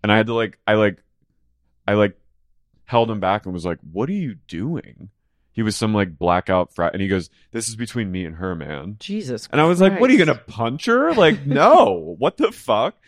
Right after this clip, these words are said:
Speaker 1: And, like, I'm not, like, one of those people that's like, "What are you doing, man?" But in that moment, I kinda had to be.
Speaker 2: No, and
Speaker 1: 'Cause
Speaker 2: I'm
Speaker 1: I, and he had,
Speaker 2: like
Speaker 1: like, the devil in his eye.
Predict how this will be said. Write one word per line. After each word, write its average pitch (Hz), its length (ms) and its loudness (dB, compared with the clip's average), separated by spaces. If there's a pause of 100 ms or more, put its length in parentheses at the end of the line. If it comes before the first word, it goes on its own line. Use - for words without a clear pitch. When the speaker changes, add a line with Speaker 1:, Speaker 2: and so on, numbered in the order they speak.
(220)
Speaker 1:
And, 147 100 -10
like, 156 180 -2
I'm 147 200 -2
not, 147 260 0
like, 131 360 -4
one 120 140 -8
of 117 60 -6
those 113 120 -8
people 113 240 -8
that's 98 140 -12
like, 76 160 -12
"What 131 160 -8
are 113 40 -8
you 95 80 -10
doing, 95 340 -10
man?" 82 160 -12
But 104 180 -4
in 107 100 -4
that 110 120 -4
moment, 107 240 -10
I 101 60 -8
kinda 104 260 -12
had 85 280 -12
to 107 80 -10
be. 65 440 -8
Speaker 2:
No, 151 480 -4
and 185 120 -6
Speaker 1:
'Cause 185 120 2
Speaker 2:
I'm 131 80 4
Speaker 1:
I, - 60 0
and 123 80 2
he 127 80 2
had, 127 160 2
Speaker 2:
like 131 100 0
Speaker 1:
like, - 60 -14
the 117 80 -4
devil 98 400 -4
in 87 40 -10
his 82 140 -14
eye. 78 300 -12